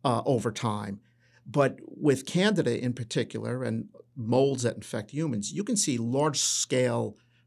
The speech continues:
chromosomal changes where there's g-, there's chromosomal duplications or chromosomal loss. And this plasticity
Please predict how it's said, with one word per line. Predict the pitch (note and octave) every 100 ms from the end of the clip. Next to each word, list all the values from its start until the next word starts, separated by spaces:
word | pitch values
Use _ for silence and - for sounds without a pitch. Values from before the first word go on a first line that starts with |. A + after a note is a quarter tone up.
| -
chromosomal | D#3 C#3 A2+ D#3 F#3
changes | G#2 A#2 G#2 G#2 G#2+ - _ _ _ _ _
where | - B2 A#2
there's | A2+ B2 G2+
g-, | - B2
there's | - A#2 A#2 A2+ G#2+
chromosomal | - D#3 D3+ D3 E3 D#3+
duplications | D3 C3 G2+ A2 G2+ - -
or | G#2
chromosomal | - C#3 C3 A#2 C3+ D3 G#2
loss. | G2+ G2+ - - - - _ _ _ _ _
And | - C3
this | G3
plasticity | - F3+ C3+ - - G3+ G3+ B2 A2 G#2+ G#2+